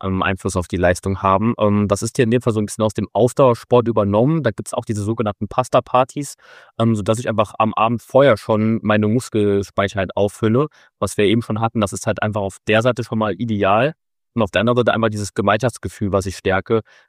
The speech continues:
Fußball ist ja einfach ein Mannschaftssport und wenn ich da einfach in der Gruppe zusammenkomme, man sich gegenseitig motiviert und vielleicht auf den Wettkampf morgen schon, ähm, hypt, dann ist auch die Ausgangslage eine ganz andere,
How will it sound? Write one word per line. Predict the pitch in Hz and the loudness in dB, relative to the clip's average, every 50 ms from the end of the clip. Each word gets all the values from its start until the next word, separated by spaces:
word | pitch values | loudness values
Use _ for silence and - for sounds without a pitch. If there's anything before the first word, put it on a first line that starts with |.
| _ _ _ | _ _ _
Fußball | 139 127 - - 117 87 | -8 -6 -2 0 0 0
ist | 123 - | 0 0
ja | 139 113 107 | 2 2 4
einfach | 117 117 113 110 | 4 2 0 0
ein | 104 101 | 0 2
Mannschaftssport | 98 104 127 - - 135 - - - - - 123 120 117 107 | 2 0 0 0 -2 -4 -4 -4 -12 -4 0 2 2 2 2
und | 113 | 0
wenn | 110 107 | -2 -2
ich | 104 - | -4 -2
da | - 101 | 0 0
einfach | 98 104 107 104 | 2 2 0 0
in | 107 104 | 0 0
der | 101 | -2
Gruppe | - - - 117 131 127 | -2 -2 -6 -4 -4 -4
zusammenkomme, | - - 113 104 110 113 120 113 - - 117 110 110 107 104 - - - _ _ _ | -4 -4 0 2 2 2 2 0 0 -2 -2 0 0 -2 -4 -6 -12 -20 _ _ _
man | - 104 107 | -2 0 0
sich | 107 113 - - | 0 -4 -4 -2
gegenseitig | 120 113 117 110 113 107 113 110 - | 0 0 2 2 0 0 -2 -2 -2
motiviert | 120 120 113 - 117 101 107 123 131 - | -2 -4 -2 -2 -4 -2 2 2 2 2
und | 110 110 - | 0 -4 -2
vielleicht | - 110 110 - - | -2 -2 -2 0 -4
auf | 107 - | -6 -4
den | - 107 101 | -2 -2 0
Wettkampf | 98 120 - - 120 110 - - | -2 -2 -2 -2 -4 -4 -2 0
morgen | 110 107 110 120 113 | 2 2 2 2 0
schon, | - - 104 104 98 92 - _ _ _ _ - | -2 -4 -2 -2 -4 -6 -10 _ _ _ _ -4
ähm, | 110 104 98 104 | -2 -2 0 0
hypt, | 107 107 117 123 - - - _ _ _ _ _ _ _ _ _ | 2 2 2 0 -2 -8 -18 _ _ _ _ _ _ _ _ _
dann | 117 110 110 | 0 0 0
ist | 107 117 - - - | -2 -6 -6 -2 -2
auch | 110 101 | -4 -4
die | - - 104 - | -2 -6 -2 0
Ausgangslage | 107 127 123 - 113 101 104 - - 98 95 98 90 | 0 0 0 0 -4 -4 -4 -4 -2 -2 -2 0 -2
eine | 98 98 92 | -2 -4 -2
ganz | - 98 101 98 - | -2 -4 -4 -4 -6
andere, | - 95 95 92 98 98 98 101 110 117 | -6 -6 -2 0 0 0 2 0 0 -2